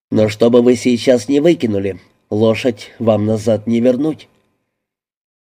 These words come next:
Играть в открытую — самое разумное средство для того, чтобы уехать отсюда.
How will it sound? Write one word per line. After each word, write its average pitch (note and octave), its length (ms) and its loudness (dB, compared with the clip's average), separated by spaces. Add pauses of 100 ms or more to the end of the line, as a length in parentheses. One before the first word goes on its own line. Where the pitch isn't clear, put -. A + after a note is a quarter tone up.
(220)
Играть A2 460 0
в A#2 80 0
открытую — A#2+ 640 -2 (420)
самое G#2+ 460 0
разумное A#2 520 0
средство D3 720 -2
для A2 260 0
того, B2+ 280 2
чтобы G#2+ 340 -2
уехать C3+ 500 -4
отсюда. A2+ 520 -8